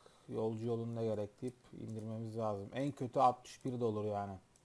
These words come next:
Bakalım nasıl yapacağız.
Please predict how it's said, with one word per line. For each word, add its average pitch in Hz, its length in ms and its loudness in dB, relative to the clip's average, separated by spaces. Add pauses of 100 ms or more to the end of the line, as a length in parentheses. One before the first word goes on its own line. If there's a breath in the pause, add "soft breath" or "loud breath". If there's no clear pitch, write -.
(3500)
Bakalım 107 540 -6
nasıl 104 300 -8
yapacağız. 101 400 -8